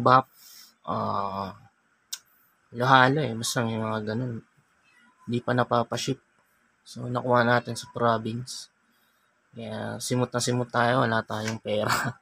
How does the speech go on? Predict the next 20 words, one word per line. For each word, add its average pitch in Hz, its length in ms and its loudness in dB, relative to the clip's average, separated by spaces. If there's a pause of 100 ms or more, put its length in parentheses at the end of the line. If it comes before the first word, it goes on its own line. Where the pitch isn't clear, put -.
(200)
<laughs> 175 400 -12
Lahat 135 240 6
ng 127 560 4
pera 123 320 4
ko 123 80 4
nasa 113 320 0
laruan. 104 480 -4 (1600)
Okay, 113 320 -6
yan. 117 160 0
Meron 117 240 0
tayong 131 480 4
Midas. 131 720 4
Ah, 104 400 2
gold 117 240 4
Midas 113 400 0
yan. 110 160 -4 (960)
Yun, 120 240 -2
no? 120 100 -4 (720)
Gold 107 240 -4
Midas. - 800 -6